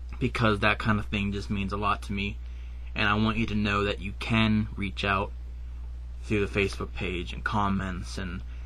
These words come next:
things like that. Email, even. I mean, just connection is something that I am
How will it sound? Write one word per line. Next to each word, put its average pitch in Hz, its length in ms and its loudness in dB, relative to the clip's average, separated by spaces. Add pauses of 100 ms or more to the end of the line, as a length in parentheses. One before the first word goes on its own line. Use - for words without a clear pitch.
(180)
things 113 260 6
like 98 200 0
that. 90 300 2
Email, 107 580 0 (640)
even. 92 360 0
I 104 80 0
mean, 107 240 2 (1500)
just 131 460 2
connection 156 480 2
is 123 100 2
something 117 380 2
that 104 140 2
I 104 160 2
am 104 300 0